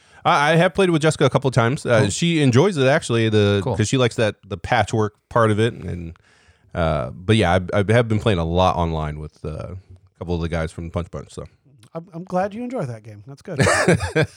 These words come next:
Speaker 2: <laughs> My number eight is a fister. I go back and forth between this one and Mombasa being his best,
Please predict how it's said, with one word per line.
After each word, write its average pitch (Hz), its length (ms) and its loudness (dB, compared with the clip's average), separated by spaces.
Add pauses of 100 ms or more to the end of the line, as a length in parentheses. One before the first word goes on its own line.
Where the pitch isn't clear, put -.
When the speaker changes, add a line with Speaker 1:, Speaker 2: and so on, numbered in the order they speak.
(840)
Speaker 2:
<laughs> - 260 -20
My 196 540 2
number 160 400 4 (100)
eight 220 520 -4 (320)
is 147 760 4
a 127 180 4
fister. 147 640 2 (1120)
I 180 100 2
go 180 140 2
back 131 240 2
and 123 140 2
forth 113 320 0
between 110 460 0
this 113 200 0
one 110 140 0
and 101 100 -2
Mombasa 101 460 0
being 98 280 -4
his 98 160 -6
best, - 380 -2